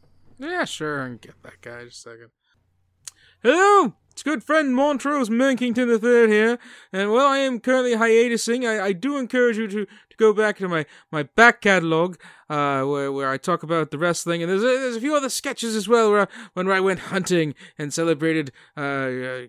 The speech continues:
uh, uh, Halloween, and then that time I was, uh, I fled to the woods, uh, in, in a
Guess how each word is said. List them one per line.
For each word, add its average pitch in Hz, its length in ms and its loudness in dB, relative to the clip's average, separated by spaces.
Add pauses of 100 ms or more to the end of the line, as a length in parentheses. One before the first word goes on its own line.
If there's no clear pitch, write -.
uh, 127 760 -14
uh, 127 140 -8
Halloween, 185 600 0
and 143 140 -4
then 147 180 -4 (220)
that 160 220 -8
time 175 260 0
I 160 80 0
was, 143 340 -4 (320)
uh, 143 60 -10
I 127 320 -4
fled 202 320 0
to 208 60 -4
the 208 100 0
woods, 202 480 2 (260)
uh, 123 440 -4
in, 127 280 -10
in 127 200 -14
a 113 280 -14